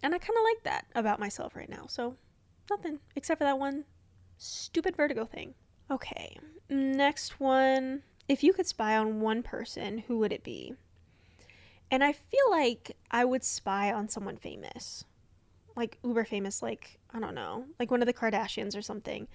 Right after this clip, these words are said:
Because I just kinda wanna know what you do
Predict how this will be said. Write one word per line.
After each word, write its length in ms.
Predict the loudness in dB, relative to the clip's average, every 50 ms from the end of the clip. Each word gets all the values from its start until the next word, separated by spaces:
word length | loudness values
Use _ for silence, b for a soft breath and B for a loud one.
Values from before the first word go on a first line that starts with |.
| b b b b b b b b b b -4
Because 420 | -4 -4 -2 0 0 2 2 2 0
I 80 | -2 -2
just 160 | -2 -4 -6
kinda 180 | 0 2 4
wanna 220 | 4 4 2 0 0
know 300 | 0 0 0 2 2 2
what 460 | 2 0 0 -2 -2 -2 -2 -2 -2
you 140 | -4 -4 -4
do 640 | -2 -2 -2 -2 0 0 -2 -2 -2 -2 -4 -6